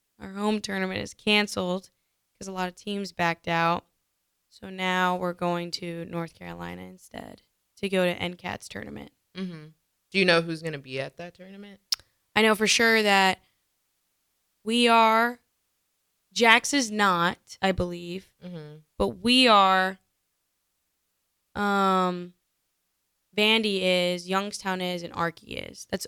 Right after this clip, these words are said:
Speaker 1: all I know for sure.
Speaker 2: Okay.
Speaker 1: 'Cause us, Archie, and Youngstown just got into the <laughs> tournament.
Speaker 2: <laughs>
Speaker 1: And I, I think Jillian said that Vandy will be there, so.
Speaker 2: Okay.
Speaker 1: And then, and Kat.
Speaker 2: I feel like that'll, that'll be a nice little tournament.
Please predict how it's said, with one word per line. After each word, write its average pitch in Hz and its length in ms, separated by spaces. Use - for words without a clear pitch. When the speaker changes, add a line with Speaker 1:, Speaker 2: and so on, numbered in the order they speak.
Speaker 1:
all 214 220
I 190 100
know 180 160
for - 140
sure. - 300
Speaker 2:
Okay. 185 360
Speaker 1:
'Cause 220 260
us, 214 240
Archie, 214 400
and 190 100
Youngstown 180 480
just 196 240
got - 140
into - 180
the 220 80
<laughs> - 0
tournament. 571 420
Speaker 2:
<laughs> 220 580
Speaker 1:
And 226 100
I, 226 300
I 226 60
think 254 280
Jillian 196 480
said - 300
that - 160
Vandy - 280
will - 120
be 53 140
there, 52 280
so. - 280
Speaker 2:
Okay. 175 380
Speaker 1:
And 185 120
then, 185 180
and 185 200
Kat. 170 300
Speaker 2:
I 196 100
feel 247 140
like 220 180
that'll, 151 360
that'll 165 180
be 156 140
a 143 40
nice 135 300
little 131 120
tournament. 131 500